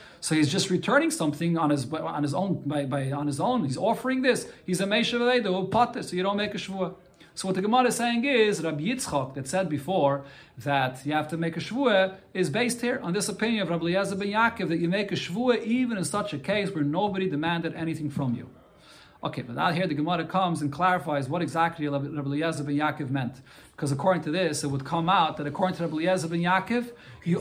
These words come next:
always have to make a shvua even in a case where there's no taina b'chlal. Even Rabbi Yitzchak before did make a certain distinction. Rabbi Yitzchak before said that if it's two kisin,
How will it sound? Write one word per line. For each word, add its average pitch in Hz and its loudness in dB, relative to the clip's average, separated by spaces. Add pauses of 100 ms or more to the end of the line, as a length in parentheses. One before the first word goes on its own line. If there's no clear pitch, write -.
always 262 10
have 240 6
to 220 -2
make 233 0
a - 0
shvua 233 0
even 247 2
in 233 2
a 220 -2
case 220 0
where 214 -2
there's 190 -2
no 214 2
taina 214 0
b'chlal. 185 2 (280)
Even 330 4
Rabbi 226 8
Yitzchak 285 0
before 175 0
did 220 0
make 214 2
a 175 0
certain 220 0
distinction. 156 -2
Rabbi 147 -4
Yitzchak 233 -4
before 190 -2
said 180 2 (300)
that 165 4
if 165 2
it's 170 -2
two - 2
kisin, 185 2